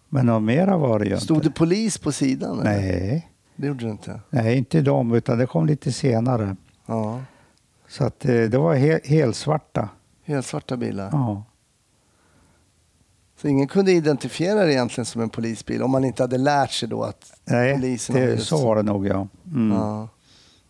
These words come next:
Speaker 1: Sen hade vi piketbussar också. Det var, eh, ja, det var det, den utrustning som fanns.
Speaker 2: Ja. Men sen var du ju med om då att det kom radioapparater och
Speaker 1: Ja.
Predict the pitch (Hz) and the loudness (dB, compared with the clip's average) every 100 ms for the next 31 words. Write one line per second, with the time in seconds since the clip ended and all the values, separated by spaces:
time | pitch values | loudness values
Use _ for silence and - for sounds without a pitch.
0 | _ - 117 120 107 113 - 117 - 113 | _ -4 0 0 0 -2 0 -4 0 0
1 | 101 104 120 123 - 104 90 90 - - | 0 -2 0 -2 -2 -4 -4 -6 -8 -6
2 | 101 - _ _ _ - _ - 127 107 | -8 -10 _ _ _ -20 _ -6 -2 0
3 | 104 120 113 104 95 - - - - 247 | 0 -2 -6 -8 -14 -20 -20 -20 -20 -20
4 | - _ _ _ _ _ - 127 156 185 | -20 _ _ _ _ _ -2 0 2 2
5 | 156 156 156 151 165 165 160 160 165 131 | 2 4 4 2 0 0 2 2 2 0
6 | 147 135 - 123 156 131 151 170 - - | 0 -2 -2 -4 -2 -2 0 -2 -6 -14
7 | _ _ - 120 107 - - - - _ | _ _ -12 -12 -12 -18 -20 -20 -20 _
8 | _ _ _ _ _ _ _ _ - 147 | _ _ _ _ _ _ _ _ -6 -4
9 | - 139 170 196 214 214 202 156 165 285 | -2 0 0 0 2 2 2 2 2 0
10 | 147 120 123 120 113 123 - 120 117 113 | 0 0 0 0 -2 -8 -6 -4 0 0
11 | 113 117 - 113 117 107 - - 110 107 | -2 -4 -4 -4 -2 -4 -6 -6 -4 -4
12 | 110 104 107 110 - - - 95 92 143 | -6 -6 -8 -10 -16 -10 -2 0 2 0